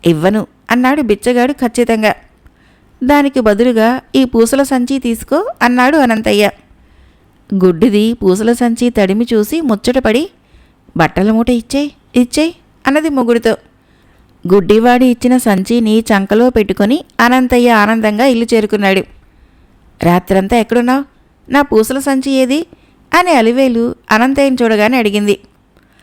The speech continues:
"నీ పూసల సంచి ఇచ్చి ఇది పుచ్చుకున్నాను," అంటూ అనంతయ్య బిచ్చగాళ్ళ సంచి చూపించాడు. "నీ మొహం తగలయ్యా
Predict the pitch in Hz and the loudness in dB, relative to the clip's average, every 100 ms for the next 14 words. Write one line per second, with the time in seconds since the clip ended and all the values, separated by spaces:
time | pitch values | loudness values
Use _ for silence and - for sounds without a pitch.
0 | _ _ _ - 202 135 - 156 160 208 | _ _ _ -4 0 0 0 -2 0 -2
1 | 220 208 208 233 196 - 294 494 302 233 | -2 -4 -2 0 -2 -2 -4 0 2 2
2 | 226 202 240 269 254 220 220 - - - | 0 -2 -2 0 0 0 -2 -6 -16 -20
3 | _ - 294 294 302 233 240 262 247 220 | _ -2 0 2 2 2 0 0 2 2
4 | 233 226 190 - 262 269 262 247 214 277 | 0 0 -2 0 0 0 0 -2 -2 -2
5 | 262 226 220 214 202 190 - - _ _ | -2 -2 -2 0 0 -2 -4 -14 _ _
6 | _ _ _ _ - _ 165 180 170 156 | _ _ _ _ -20 _ 0 2 4 2
7 | 185 220 190 185 208 226 220 | 0 0 0 0 2 2 0